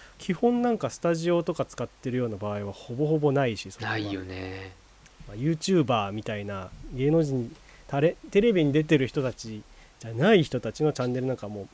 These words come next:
Speaker 1: 当時から全くないしね。
Speaker 2: うん。
Speaker 1: コラボってさ、普通にあってさ。
Speaker 2: そうだね。結構そう、気にしてる、上手に気にしてる人もいて、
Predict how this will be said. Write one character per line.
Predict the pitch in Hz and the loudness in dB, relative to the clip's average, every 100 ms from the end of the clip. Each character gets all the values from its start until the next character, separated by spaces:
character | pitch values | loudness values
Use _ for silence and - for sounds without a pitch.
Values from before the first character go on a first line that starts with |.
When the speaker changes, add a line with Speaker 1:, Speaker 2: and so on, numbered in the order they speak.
| - - - - | -20 -20 -20 0
Speaker 1:
当 | 254 226 | 4 6
時 | 127 | 4
か | - | -6
ら | 92 | -8
全 | 98 - 110 | -10 -10 -8
く | 110 | -6
な | 110 | -6
い | |
し | 92 101 | -8 -14
ね。 | 95 110 | -12 -6
Speaker 2:
う | |
ん。 | 110 110 104 95 92 | -6 -4 -6 -8 -8
Speaker 1:
コ | - | -2
ラ | 170 131 | -2 -2
ボ | 117 | -6
っ | 104 - | -8 -10
て | - | -18
さ、 | - 95 | -18 -18
普 | - | -18
通 | - | -16
に | 104 107 - | -16 -18 -20
あ | 110 | -20
っ | _ | _
て | - | -20
さ。 | - - - - | -18 -16 -16 -16
Speaker 2:
そ | - 123 | 0 0
う | |
だ | 104 90 | 0 -2
ね。 | 90 90 - - - - - | -6 -8 -12 -20 -20 -20 -8
結 | 185 175 | -8 -2
構 | 170 | -2
そ | |
う、 | |
気 | 123 151 | 0 0
に | 175 | 2
し | 180 | 2
て | - | 2
る、 | 175 180 - | 2 2 -2
上 | - 143 165 | 2 4 4
手 | 196 | 2
に | 147 | 2
気 | 113 | -2
に | 117 | -4
し | |
て | - 117 | 0 2
る | 113 113 - | 2 0 -8
人 | - 127 | -2 0
も | 107 | 0
い | 95 | -4
て、 | - 95 95 | -2 -2 -2